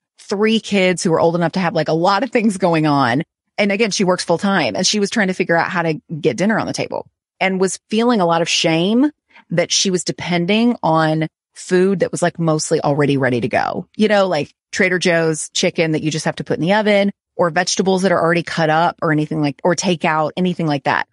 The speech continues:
And when I asked her in our conversation, we started out with, "Well, what matters to you about your meals?" And she said, "It needs to be quick. It needs to be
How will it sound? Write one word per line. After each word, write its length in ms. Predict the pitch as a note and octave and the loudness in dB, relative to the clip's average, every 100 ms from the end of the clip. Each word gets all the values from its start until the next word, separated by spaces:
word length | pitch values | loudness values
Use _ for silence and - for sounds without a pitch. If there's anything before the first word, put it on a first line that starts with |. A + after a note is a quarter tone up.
| _ | _
And 360 | F#3+ F#3+ F#3 F3 - | 0 0 0 -4 -8
when 200 | E3 G3+ | -2 0
I 160 | G3 G3+ - | 0 -2 -4
asked 360 | G#3+ E4 - - | -2 -2 -2 0
her 160 | F#3+ | 0
in 120 | F3 | 2
our 100 | F3 | 0
conversation, 600 | E3 G3 F3 - F#3+ - C#3+ | -2 -4 -4 -2 -2 -2 -4
we 80 | |
started 460 | D#3 - G3+ A#3 A#3+ | -6 -2 -2 2 2
out 220 | A#3 A3 | 2 0
with, 260 | E3 D3+ D#3 | 0 0 -2
"Well, 160 | F#3+ G3+ | 0 2
what 180 | A3 F#3+ | 2 0
matters 400 | G3+ G3 F#3+ - | 0 0 -2 -4
to 100 | F#3 | -2
you 140 | D#3+ | 0
about 200 | D#3 - | 0 0
your 120 | D3+ | -2
meals?" 580 | D3+ C#3 - - - - _ - | -2 -4 -6 -8 -10 -12 _ -4
And 320 | F#3+ F3+ E3+ - _ - | -2 -2 -4 -8 _ -6
she 280 | - G#3+ F#3+ | -4 0 0
said, 420 | - F3 D#3+ D3+ - | 0 0 0 -4 -6
"It 160 | E3+ C#3 | -4 -4
needs 180 | D#3 - | -6 -4
to 80 | |
be 120 | D3+ C#3 | -6 -6
quick. 600 | - - A3+ - - - _ _ _ _ _ | -6 -2 -2 -2 -12 -20 _ _ _ _ _
It 80 | E3 | -2
needs 280 | F3 D3+ - | 0 -2 -6
to 80 | |
be 200 | D#3 D3 | -6 -6